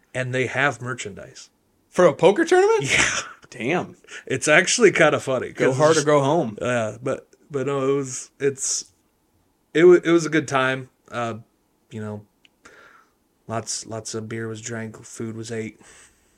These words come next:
Speaker 1: Just pretty much that. I wa-, watched a little collide of basketball on my phone 'cause I wasn't able to make it to the game, but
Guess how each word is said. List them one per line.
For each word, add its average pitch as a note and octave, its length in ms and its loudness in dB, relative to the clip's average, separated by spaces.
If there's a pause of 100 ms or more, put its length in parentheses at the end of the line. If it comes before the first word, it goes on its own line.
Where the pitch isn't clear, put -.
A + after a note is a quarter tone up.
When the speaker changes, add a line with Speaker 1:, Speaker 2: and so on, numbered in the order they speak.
(120)
Speaker 1:
Just - 300 -12 (1300)
pretty F3+ 160 6
much E3 220 2
that. D#3+ 380 4 (340)
I C#3 100 -4
wa-, C3 640 -4 (360)
watched C3+ 400 -6
a C#3+ 40 0
little C3+ 200 -2
collide C3+ 280 -2
of B2+ 80 -6
basketball C#3 720 -2
on B2+ 100 -6
my A#2+ 100 -10
phone C#3 420 -8
'cause A#2+ 160 -8
I A2+ 60 -8
wasn't A2+ 260 -10
able A#2 140 -10
to A2 60 -14
make A2+ 180 -10
it - 80 -20
to - 80 -20
the A2+ 80 -12
game, C#3 460 -6
but - 240 -10